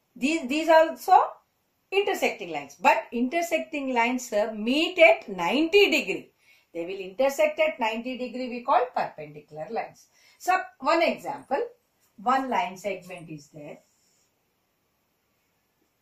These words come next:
On that, five points are there. A, B, C, D, E. In this, how many line segments are there?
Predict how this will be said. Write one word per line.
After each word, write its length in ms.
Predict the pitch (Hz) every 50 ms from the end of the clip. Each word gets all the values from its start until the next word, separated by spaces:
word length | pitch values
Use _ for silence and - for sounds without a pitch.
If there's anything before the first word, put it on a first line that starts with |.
| _ _ _ _ -
On 220 | 175 175 180 180
that, 300 | 175 - - - - _ _ _
five 360 | _ - 247 269 294 330 - -
points 420 | 254 214 202 190 185 165 160 -
are 160 | 175 160 160 - -
there. 160 | 160 - - _ _ _ _ _ _ _ _ _ _ _ _ _ _ _ _ _ _ _ _ _ _ _ _ _ _ _ _ _ _ _ _ _ _ _ _ _ _ _ _ _ _ _ _ _ _ _ _ _
A, 500 | 165 160 160 160 165 165 165 - 285 - _ _ _ _ _
B, 400 | 165 160 156 160 175 208 - - _
C, 540 | _ - - - 196 170 180 196 302 320 _ _ _ _ - 170
D, 340 | 160 165 165 170 214 349 381 _ _
E. 220 | - 196 160 160 - _ _ _ _ _ _ _ _ _ _ _ _ _
In 240 | 370 415 440 427 392
this, 240 | 370 339 339 - - - -
how 200 | 269 320 392 415
many 260 | 453 453 440 440 403 349
line 260 | 294 269 262 254 240
segments 500 | - 254 214 170 165 175 170 160 156 -
are 200 | 165 143 147 - -
there? 160 | - -